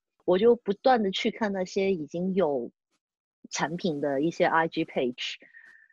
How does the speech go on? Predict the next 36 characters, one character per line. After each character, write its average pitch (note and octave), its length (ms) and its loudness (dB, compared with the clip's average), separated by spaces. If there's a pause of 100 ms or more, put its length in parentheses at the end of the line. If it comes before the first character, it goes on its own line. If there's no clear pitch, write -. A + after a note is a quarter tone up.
(240)
然 E3+ 160 4
后 C4 160 2
呢， A#3 260 0
我 F3+ 100 2
看 B3 220 0
完 G3+ 120 0
之 G3+ 160 -2
后， G#3 120 2
我 E3 120 2
甚 F#3+ 220 -4
至 F3 80 -6
还 D#3+ 200 -4
按 E3+ 260 -4
那 E3 80 -2
个 D3 80 -4
product E3+ 400 0
去 - 100 -14 (100)
看。 C3 160 -10 (300)
所 F4+ 140 2
以 F#4+ 60 8
我 F3+ 140 4
今 B3 180 2
天 C4+ 120 2
当 D4 140 -2
我 B3+ 100 2
打 - 300 -4
开 G#3+ 240 -2
我 G3 180 2
的 D#3 140 -2
I F3+ 220 0
G F#3+ 140 -4
shop F#3+ 320 -2
的 C#3+ 80 -8
时 - 220 -8
候 D3+ 200 -6
呢， C3+ 200 -6